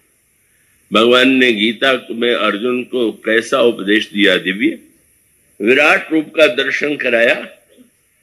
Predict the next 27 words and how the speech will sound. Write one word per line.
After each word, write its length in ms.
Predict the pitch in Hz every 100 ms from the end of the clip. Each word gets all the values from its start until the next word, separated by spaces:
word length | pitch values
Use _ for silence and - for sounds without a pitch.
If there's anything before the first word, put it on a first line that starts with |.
| _ _
सारे 460 | - - 143 160 180
योद्धा 580 | 151 139 131 123 170
मरे 320 | 160 131 143 160
पड़े 380 | 127 120 143
हैं 80 | 156
यह 300 | 139 120 117
भी 140 | 117 170
दिखला 360 | 160 143 123
दिया, 360 | 104 95 104 - _ _ _ _ _ _ _ _ _ _ _ _ _ _ _
लेकिन 600 | 101 117 113 127 123 127 - _ _ _ _ _ _ _ _ _ _ _ _ _ _ _ _ _ -
भगवान 520 | 92 104 113 117 117
का 280 | 110 117 104
उपदेश 420 | 101 90 107 110
सुन 280 | - 107 107
करके 480 | 110 110 110 113
विराट 520 | 113 98 95 104 104 107
रूप 100 | 104
देखने 560 | 90 95 87 92 98
के 160 | 98 90
बाद 540 | 82 90 95 - 78 - _ _ _ _ - _ _
अर्जुन 460 | 117 127 135 170 175
को 220 | 165 151
यह 260 | 165 165 156
भ्रम 300 | 139 143 151
हो 180 | 151 156
सकता 420 | - 147 - 151
है 380 | 147 143 -